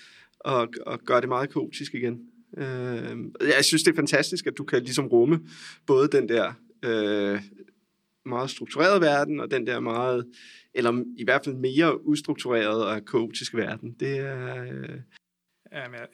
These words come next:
Speaker 2: jeg tror altid, det starter ustruktureret.
Speaker 1: Ja.
Speaker 2: Øh, det er også, også når jeg laver backend-kode. Jeg plejer, at, i stedet for at lave en M V P, så laver jeg den dårligste version først.
Speaker 1: Ja.
Speaker 2: Øh, den, hvor det kun lige akkurat virker med gaffatape og god vilje, og du skal ikke kigge på koden.
Speaker 1: Nej.
Speaker 2: Øh,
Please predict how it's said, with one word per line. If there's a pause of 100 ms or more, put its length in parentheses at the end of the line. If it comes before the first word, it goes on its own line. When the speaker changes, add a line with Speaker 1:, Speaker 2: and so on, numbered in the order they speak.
Speaker 2:
jeg
tror
altid,
det
starter
ustruktureret. (220)
Speaker 1:
Ja.
Speaker 2:
Øh, (240)
det
er
også, (100)
også
når
jeg
laver
backend-kode.
Jeg
plejer,
at, (360)
i
stedet
for
at
lave
en
M
V
P,
så
laver
jeg
den
dårligste
version
først. (220)
Speaker 1:
Ja.
Speaker 2:
Øh, (480)
den,
hvor
det
kun
lige
akkurat
virker
med
gaffatape
og
god
vilje, (140)
og
du
skal
ikke
kigge
på
koden. (160)
Speaker 1:
Nej. (200)
Speaker 2:
Øh,